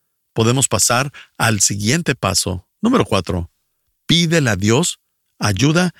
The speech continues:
específica. Aquí vemos que Jonás ha dicho, "Dios, me siento fuera de control. Tengo remordimiento, culpa y también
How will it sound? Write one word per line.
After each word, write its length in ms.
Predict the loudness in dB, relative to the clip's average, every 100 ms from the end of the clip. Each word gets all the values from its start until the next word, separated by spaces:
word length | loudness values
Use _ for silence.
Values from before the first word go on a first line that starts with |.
| _ _ _
específica. 1200 | 0 2 2 0 -2 -2 -2 -2 -4 -4 -6 -8 _ _ _ _ _ -6
Aquí 240 | -4 -2
vemos 480 | 0 0 -2 -4 -8 _ -20 -6
que 100 | -2
Jonás 380 | 0 0 2 0
ha 60 | 0
dicho, 340 | -2 -2 -2 _ _ _ -2
"Dios, 400 | 0 2 0 -6 _ _ _
me 140 | -2 0
siento 260 | 2 0
fuera 220 | -2 0 0
de 80 |
control. 500 | 0 0 2 2 0 -6 _ _ _ -2
Tengo 240 | 0 2
remordimiento, 1000 | 2 2 2 2 2 0 0 0 0 -2 _ _
culpa 500 | 2 2 2 -2 -2 -8 -4
y 140 | -2
también 480 | 0 -2 0 0 -2